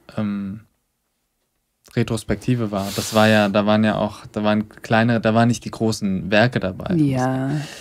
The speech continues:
Speaker 1: Ähm, ja, auf jeden Fall, ich hatte dann immer so das Gefühl, okay,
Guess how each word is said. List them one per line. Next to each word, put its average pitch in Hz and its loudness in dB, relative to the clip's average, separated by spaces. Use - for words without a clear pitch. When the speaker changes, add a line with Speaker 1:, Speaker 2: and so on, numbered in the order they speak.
Speaker 1:
Ähm, 110 4
ja, 113 4
auf 123 0
jeden 127 4
Fall, 117 2
ich - -4
hatte 127 -2
dann 110 0
immer 110 -2
so 107 -4
das 101 -10
Gefühl, - -12
okay, 95 -12